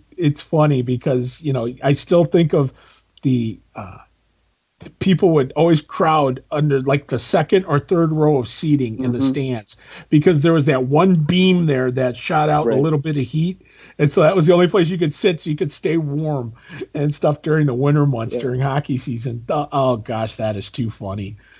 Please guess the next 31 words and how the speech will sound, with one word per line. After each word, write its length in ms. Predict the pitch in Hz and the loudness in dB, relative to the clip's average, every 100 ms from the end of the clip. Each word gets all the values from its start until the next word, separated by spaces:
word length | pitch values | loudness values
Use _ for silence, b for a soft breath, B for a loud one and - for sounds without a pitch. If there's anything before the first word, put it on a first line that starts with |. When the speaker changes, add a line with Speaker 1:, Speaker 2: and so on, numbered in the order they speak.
| b b - | b b -2
Speaker 1:
But, 280 | 156 135 - | 0 0 0
uh, 60 | 139 | 0
anyway, 680 | 131 143 165 165 151 113 107 B B | 2 2 4 6 4 2 -4 B B
but, 200 | - 156 | -2 2
yeah, 180 | 165 135 | 2 2
I 200 | 123 123 - _ _ _ _ | 0 -4 -6 _ _ _ _
don't 260 | 180 262 262 _ | 0 0 -4 _
believe 220 | 190 196 | -4 -2
that 180 | 185 143 | 0 -2
the, 180 | 160 127 | -2 -2
yeah, 180 | 143 127 | -2 -2
I, 200 | 120 160 170 | 0 0 2
matter 220 | 165 196 | 2 2
of 80 | 180 | 2
fact, 260 | 190 180 - | 0 0 -2
I'm 100 | 135 | -6
pretty 260 | - 190 | -4 -4
sure, 300 | 160 - 160 160 | -4 -4 -4 -2
I 40 | |
mean, 220 | 147 147 | 0 2
I'm 140 | 156 180 | 2 0
sure 160 | - 170 | 0 -2
they'll 260 | 160 156 | 0 0
let 200 | 147 143 | 0 -2
me 120 | 139 | -4
know 220 | 139 107 110 | -4 -6 -10
here 180 | 120 | -8
when 160 | 117 117 | -6 -4
they 120 | 113 | -4
hear 180 | 120 135 | 0 0
this 300 | 110 117 - | 0 -4 -6